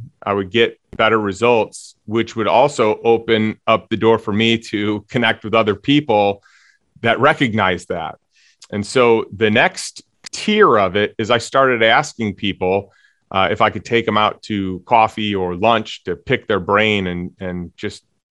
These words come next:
learn what they're doing. And, uh, and luckily, I mean, I had plenty of people that didn't respond. Most people don't say no, they just don't respond. So it's kind of like an easy letdown <laughs> if they don't want to do it or if they don't do it. But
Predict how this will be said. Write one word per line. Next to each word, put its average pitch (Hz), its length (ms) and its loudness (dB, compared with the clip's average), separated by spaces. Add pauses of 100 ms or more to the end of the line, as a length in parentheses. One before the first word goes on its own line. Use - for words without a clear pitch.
(640)
learn 117 520 2 (120)
what 107 220 0
they're 107 160 2
doing. 101 420 0 (680)
And, 98 440 0
uh, 92 540 2 (640)
and 104 220 -4
luckily, 113 640 2
I 117 60 2
mean, 113 320 0
I 123 100 4
had 120 140 0
plenty 175 320 2
of 107 100 -2
people 143 320 2
that 98 320 0
didn't 113 300 0
respond. 87 720 -6 (240)
Most 160 280 2
people 170 240 4
don't 120 240 2
say 107 240 0
no, 101 600 0
they 104 120 0
just 104 280 -4
don't 110 240 2
respond. 101 540 -2
So - 60 -8
it's 95 120 -10
kind 120 180 0
of 113 60 2
like 113 160 2
an 92 160 -2
easy 101 320 -4
letdown 120 520 0
<laughs> 120 60 -4
if - 60 -12
they 143 140 4
don't 135 300 0 (300)
want 113 220 4
to 117 80 0
do 113 240 4
it 113 60 2
or 104 80 2
if 98 100 -4
they 104 100 0
don't 110 220 2
do 120 160 2
it. 110 100 -4
But 101 240 0